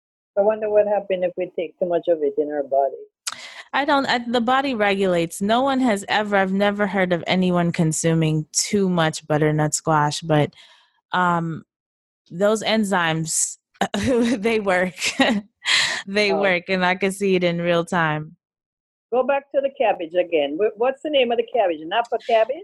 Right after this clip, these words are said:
Speaker 2: It's Napa Valley cabbage or Napa cabbage, something like that. It
Speaker 1: Oh.
Speaker 2: has Napa in it. And
Speaker 1: I
Speaker 2: so I
Speaker 1: think
Speaker 2: got that.
Speaker 1: Yeah, it's shaped just like how you, oh, um, uh, let me tell you what it shapes like.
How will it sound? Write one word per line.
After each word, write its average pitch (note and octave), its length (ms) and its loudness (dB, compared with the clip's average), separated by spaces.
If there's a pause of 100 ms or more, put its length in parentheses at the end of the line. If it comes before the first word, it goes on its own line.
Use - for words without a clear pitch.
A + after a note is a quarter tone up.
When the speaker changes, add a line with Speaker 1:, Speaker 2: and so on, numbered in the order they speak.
Speaker 2:
It's A3 200 2
Napa A#3 480 0
Valley A3+ 480 0
cabbage G3 580 0
or F3 100 2
Napa F#3+ 460 0
cabbage, E3+ 420 2
something G#3 360 0
like E3+ 220 2
that. D#3 220 2
It F3 40 -4
Speaker 1:
Oh. - 40 0
Speaker 2:
has F#3 180 2
Napa F#3 440 0
in E3 180 2
it. D3+ 220 0 (320)
And F#3+ 100 0
Speaker 1:
I - 20 -2
Speaker 2:
so A#3+ 120 -2
I A3 120 2
Speaker 1:
think G3+ 120 -4
Speaker 2:
got A3+ 260 0 (140)
that. F#3 640 2 (320)
Speaker 1:
Yeah, G#3+ 240 4
it's G#3 220 -12
shaped B3+ 340 0
just B3+ 260 -2
like A#3+ 300 0
how A#3 120 0
you, A3 340 2 (100)
oh, A3+ 260 2
um, G3+ 340 -8 (1080)
uh, G3 840 2
let G#3 120 -6
me A3+ 140 -8
tell A3 120 2
you F3 100 2
what E3+ 140 -2
it F3+ 100 -14
shapes - 420 -12
like. C#3+ 280 2